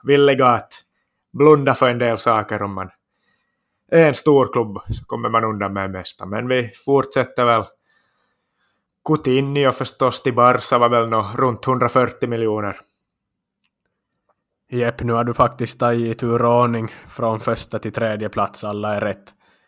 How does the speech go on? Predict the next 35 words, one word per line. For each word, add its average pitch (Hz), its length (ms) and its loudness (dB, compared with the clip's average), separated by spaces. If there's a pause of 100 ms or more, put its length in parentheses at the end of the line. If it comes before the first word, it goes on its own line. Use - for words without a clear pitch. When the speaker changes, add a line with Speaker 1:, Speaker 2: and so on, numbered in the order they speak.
(1600)
Speaker 1:
Ja, 123 300 6
Ousmane 127 520 0
Dembele 127 560 0
till 127 140 -4
Barca 127 360 2
var 123 140 4
ju 123 80 2
någonting 120 540 -4 (200)
i - 120 -14
stil 127 280 0
med 123 160 -2
Coutinho 120 460 -2
han 110 140 -2
också, 107 280 -6
när 107 80 -4
hundratrettio 110 840 -6
eller 104 120 -2
hundrafyrtio, 107 720 -6
så 107 120 -6
han 104 140 -4
är 101 40 -12
kanske 107 300 -4
nästa 113 320 -4
på 117 100 -4
listan 110 360 -4
han 107 220 -4
då. 95 80 -10 (1120)
Speaker 2:
Ja, 120 200 -2
nu 123 120 -2
bryts 123 540 -4 (100)
listans 120 580 -4
ordning, 120 480 -2
men 107 160 -8
han 120 160 2
är 113 140 0